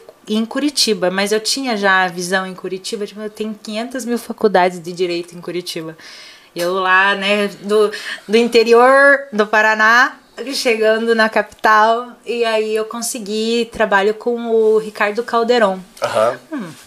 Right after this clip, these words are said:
Speaker 1: ele é o gênio do direito civil, adoro ele, um abraço pra ele, uma hora, a oportunidade que eu tiver em Curitiba, eu sempre passo por lá, né? Eu aprendi muito com ele, com a Tatiana, que é a irmã dele. E, e ele, na verdade, ele é sumidade em direito família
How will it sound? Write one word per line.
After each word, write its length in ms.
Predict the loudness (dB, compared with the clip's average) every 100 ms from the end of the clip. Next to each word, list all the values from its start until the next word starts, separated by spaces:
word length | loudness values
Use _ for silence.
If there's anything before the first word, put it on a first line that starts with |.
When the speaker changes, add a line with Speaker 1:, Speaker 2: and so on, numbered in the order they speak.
| -8
Speaker 1:
ele 260 | -6 0
é 340 | 2 2 2 0
o 220 | -2 -6
gênio 600 | -10 -2 0 2 0 0 2
do 120 | 4
direito 320 | 4 2 0
civil, 280 | -6 -4 -2
adoro 420 | -2 2 4 4
ele, 460 | 0 -2 -4 -6 -8
um 60 | -6
abraço 480 | -4 0 0 0 -4
pra 100 | -4
ele, 280 | -4 -10 -12
uma 140 | -10
hora, 200 | -8 -10 -12 -20 -20 -20 -20 -20 _ _ _ -6
a 100 | -6
oportunidade 640 | -2 -4 -4 -4 -4 -4
que 60 | -8
eu 40 |
tiver 260 | -6 -2 -2
em 80 | -2
Curitiba, 720 | -6 -6 -4 -6 -4 -2 -2
eu 160 | -4 -8
sempre 320 | -10 -10 -8
passo 340 | -4 -2 -4 -6
por 180 | -4 0
lá, 300 | 0 0 -2
né? 220 | -10 -8
Eu 80 | -8
aprendi 260 | -10 -10 -10
muito 200 | -10 -12
com 120 | -10
ele, 260 | 0 0 0
com 100 | -4
a 40 |
Tatiana, 580 | -12 -12 -6 0 0 0
que 140 | -4 -10
é 20 |
a 40 |
irmã 180 | -8 -8
dele. 500 | -4 -2 -2 -4 -8 -20 -20 -20 -20 -20 -12
E, 400 | -8 -8 -10 -10
e 60 | -8 -6
ele, 160 | -6 -6
na 120 | -6
verdade, 600 | -6 -6 -2 -2 -2 -4
ele 520 | -4 -2 -2 -2 -2 -2
é 320 | 0 -2 -2
sumidade 520 | -6 -8 -2 -2 -4
em 100 | -10
direito 380 | -8 -6 -6 -8
família 580 | -12 -10 -8 -6 -4